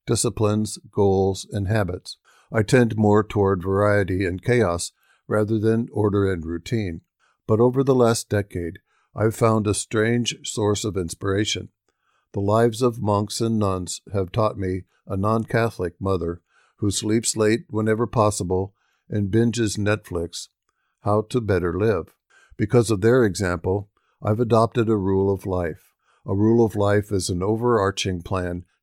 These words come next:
governing your daily practices, habits, and routines. It's not a resolution, but rather a comprehensive way to take stock of how you spend your time so that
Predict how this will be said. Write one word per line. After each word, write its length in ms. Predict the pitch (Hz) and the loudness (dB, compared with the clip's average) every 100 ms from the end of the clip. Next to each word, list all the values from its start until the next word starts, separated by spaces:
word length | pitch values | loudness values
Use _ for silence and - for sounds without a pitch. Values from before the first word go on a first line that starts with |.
| - | -4
governing 640 | 101 98 107 110 113 113 | -2 0 0 0 0 -2
your 240 | - 104 104 | -2 -2 -2
daily 380 | 101 98 98 95 | 0 0 0 -2
practices, 760 | - 104 98 98 - 92 - _ _ | -2 -2 -2 -8 -6 -6 -8 _ _
habits, 360 | 98 92 92 - | -6 -2 -4 -4
and 180 | 90 85 | -6 -4
routines. 640 | 90 - 127 98 78 - _ _ _ | -6 -4 -2 -4 -8 -16 _ _ _
It's 200 | - 107 | -8 -4
not 240 | 143 135 135 | 0 2 2
a 40 | |
resolution, 800 | 98 92 92 82 87 82 87 90 - _ _ _ - | 2 2 0 -4 -4 -4 -8 -10 -14 _ _ _ -8
but 120 | 135 | 0
rather 380 | 117 117 113 107 | 2 4 4 2
a 80 | |
comprehensive 840 | 98 110 113 123 104 101 - 98 - | 0 -2 0 0 0 0 -2 -4 -2
way 220 | 92 87 | 0 0
to 160 | 87 101 | -2 -6
take 240 | - 90 | -4 -4
stock 420 | - - 98 101 _ _ _ - | -4 -2 -2 -2 _ _ _ -8
of 140 | 107 | -4
how 180 | 110 123 | 0 2
you 160 | 127 120 | 2 -2
spend 340 | - 101 92 | -4 -4 -2
your 100 | 101 | -6
time 480 | 101 92 85 85 92 _ _ _ _ _ | -6 -6 -4 -6 -10 _ _ _ _ _
so 180 | - 117 | -2 2
that 260 | 107 101 | 2 0